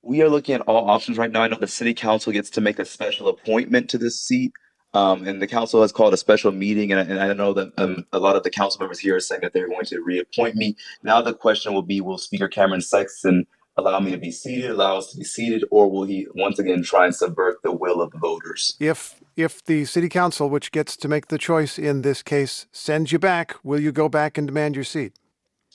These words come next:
Speaker 1: Most definitely. Um, I will demand the voice from the seventy-eight thousand people who I represented.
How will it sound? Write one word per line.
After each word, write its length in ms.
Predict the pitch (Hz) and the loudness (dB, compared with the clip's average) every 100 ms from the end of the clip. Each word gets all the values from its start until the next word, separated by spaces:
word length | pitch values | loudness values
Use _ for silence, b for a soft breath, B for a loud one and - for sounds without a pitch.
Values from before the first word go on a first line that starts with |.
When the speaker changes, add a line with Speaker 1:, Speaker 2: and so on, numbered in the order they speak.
| _ | _
Speaker 1:
Most 260 | - 127 - | 2 2 6
definitely. 540 | 127 139 101 87 82 - b b b | 4 4 0 -4 -6 -12 b b b
Um, 360 | - 92 90 92 | 4 4 4 -2
I 100 | 101 | 0
will 100 | 104 | 2
demand 280 | 107 104 110 | 0 -2 -2
the 60 | 101 | -2
voice 260 | 92 101 | -2 -4
from 260 | 101 101 98 | -4 -12 -12
the 80 | 95 | -10
seventy-eight 360 | 95 107 104 95 | -2 0 2 2
thousand 260 | 104 95 | 2 2
people 340 | 90 101 98 98 | -6 -6 0 2
who 140 | 92 | 4
I 60 | 90 | 2
represented. 640 | 90 - 85 87 85 82 | 0 -6 -2 -2 -2 -8